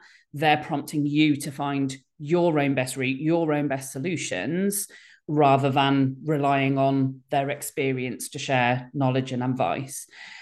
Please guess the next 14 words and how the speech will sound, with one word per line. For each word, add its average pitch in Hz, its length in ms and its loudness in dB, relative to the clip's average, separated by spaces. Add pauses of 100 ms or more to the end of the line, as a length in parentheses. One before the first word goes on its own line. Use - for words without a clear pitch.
(200)
And 131 400 6 (320)
there's 143 380 0
absolutely 160 640 0
value 143 680 0 (100)
in 139 240 -4
both 139 320 0
approaches. 180 840 0
So 139 220 -6
this 131 240 -2
is 139 160 -4
not 147 320 2
a 135 340 2
kind 135 200 -2
of 135 200 -2